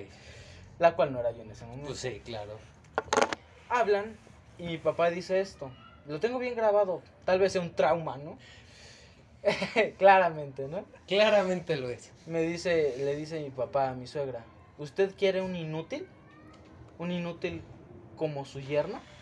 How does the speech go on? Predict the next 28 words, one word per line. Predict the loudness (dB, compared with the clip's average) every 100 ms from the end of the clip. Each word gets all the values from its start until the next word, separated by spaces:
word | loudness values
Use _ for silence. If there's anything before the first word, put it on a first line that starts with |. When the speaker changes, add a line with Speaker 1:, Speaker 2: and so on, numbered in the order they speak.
| -20 -20 -20 -18 0
Speaker 2:
O | 2
sea, | 6 6 4 0 -20 -8
perdón, | -2 0 0 -2 -4 -4
paréntesis | 0 0 -2 -6 -10
para | -6 -4 -2 -4 -6
aflojar | -6 -6 -2 -2
esas | -2 -6 -4
palabras | -2 0 0 -4 -6
tan | -6
duras. | -4 -4 -6 -10 -20 -20 -20 -20 -20 -20 -20 -20 -20 -20 -12 -10 -10 -14 -20 -10
Digo, | -4 -2 -4 -4
Huesca | -4 -4 -4 -4
San | -4 -6
me |
conoce | -8 -8 -8 -8
de | -8
más | -8 -8
de | -8
diez | -8 -8
años. | -6 -6 -8 -10 -12 -10 -12 -14 -16 -16 -18 -12 -4
Ahorita | -2 2 4 6 4 0
vamos | 0 2 2
con | -2 -4
tu | -4 -6
contexto, | -6 -4 -6 -4 -4
C | -4
B, | -4 -6 -8 -16 -16 -16 -16 -16 -12 0
pero | 6 8 8 6 0 -4 -4 -6